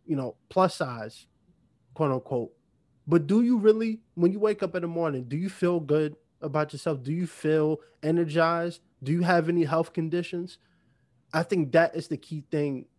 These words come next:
And for me, this body positivity thing is just a way for people to make money.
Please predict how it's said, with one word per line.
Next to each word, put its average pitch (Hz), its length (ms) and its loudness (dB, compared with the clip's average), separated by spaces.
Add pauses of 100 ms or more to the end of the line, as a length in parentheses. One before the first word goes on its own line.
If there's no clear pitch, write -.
(160)
And 151 120 -2
for 165 100 -4
me, 170 160 0
this 151 220 -2
body 151 300 0
positivity 151 680 -2
thing 135 340 -4
is 143 140 -6
just 156 200 -4
a 143 40 0
way 147 180 0
for 147 140 -6
people 143 360 -8
to 131 80 -2
make 135 260 0
money. 139 440 -2